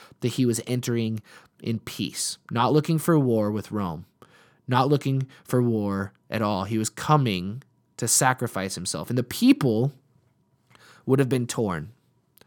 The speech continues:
The Jewish people had an expectation that the Messiah was a king who would save them through war, because that is what kings had always done. That the great men in their history were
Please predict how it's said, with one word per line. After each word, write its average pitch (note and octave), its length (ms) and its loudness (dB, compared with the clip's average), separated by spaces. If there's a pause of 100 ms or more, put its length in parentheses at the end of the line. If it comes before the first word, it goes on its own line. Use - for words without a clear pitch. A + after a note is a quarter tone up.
(400)
The B2+ 100 0
Jewish F#3 300 6
people C#3+ 420 2
had C3 140 0
an B2+ 80 -2
expectation A#2+ 720 -2
that A#2 80 -8
the A2+ 80 -4
Messiah C3+ 380 2
was A#2 160 0
a A2+ 60 -6
king C3 300 -2
who A#2 100 0
would A2 100 0
save A#2+ 340 2
them A2 140 0
through G#2+ 220 -2
war, A#2+ 240 4
because G#2 260 -6
that B2 340 2 (440)
is A2 160 -2
what G#2+ 140 -2
kings G#2+ 380 -2
had A2 100 -2
always F#2 340 -2
done. F#2 420 -4 (480)
That A#2+ 120 -2
the B2+ 80 4
great B2+ 420 4
men C3 300 2
in A#2+ 100 2
their A2 160 0
history A2+ 440 -2
were G2+ 180 -6